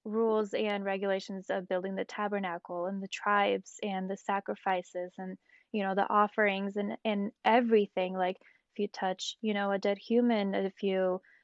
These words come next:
um, are bleeding, if you hurt someone, like, there's the, the steps to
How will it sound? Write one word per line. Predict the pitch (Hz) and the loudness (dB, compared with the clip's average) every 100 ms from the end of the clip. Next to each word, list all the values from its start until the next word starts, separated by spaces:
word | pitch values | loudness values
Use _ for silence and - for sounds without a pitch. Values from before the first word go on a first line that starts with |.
| - | -4
um, | 202 185 180 185 - | 0 2 2 -2 0
are | 202 190 190 - | 2 2 2 0
bleeding, | 226 240 247 226 202 | 4 4 6 6 4
if | 190 - | -2 -2
you | 196 196 | -2 -2
hurt | 208 254 - | 4 2 4
someone, | 220 202 185 | -2 0 0
like, | 190 - | -2 2
there's | 214 214 - - - | 2 2 -2 -14 -8
the, | 226 226 214 | 2 2 2
the | 226 | 0
steps | 214 - 226 214 - - - | -2 -2 0 0 -2 -14 -6
to | 226 208 202 190 190 | 0 0 0 0 -2